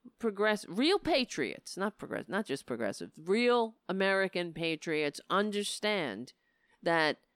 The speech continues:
we leave no one behind. And Haiku, thank you for another pa-, I mean, another super chat right under the wire. What's going on here?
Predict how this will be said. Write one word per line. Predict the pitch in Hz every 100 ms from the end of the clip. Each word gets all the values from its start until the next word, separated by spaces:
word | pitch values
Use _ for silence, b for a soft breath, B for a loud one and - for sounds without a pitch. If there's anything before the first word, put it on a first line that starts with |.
| _ -
we | 156 185 185
leave | 175 214 220 220 170
no | 180 185
one | 175 180 180
behind. | 180 180 202 202 143 85 - _ _ _ _ _ _ _ _ _
And | - 247 247 185
Haiku, | 147 160 147 - 151 117 123
thank | 196 208 -
you | 110
for | - 214 220 190
another | 208 226 233
pa-, | 277 339 349 -
I | 277
mean, | 311 320
another | 330 381 381
super | - 415 415
chat | - 185 - _
right | - 320
under | 370 359 330
the | 269
wire. | 285 359 208 131 - _
What's | 233 330 -
going | 339 320
on | 330 196
here? | 156 139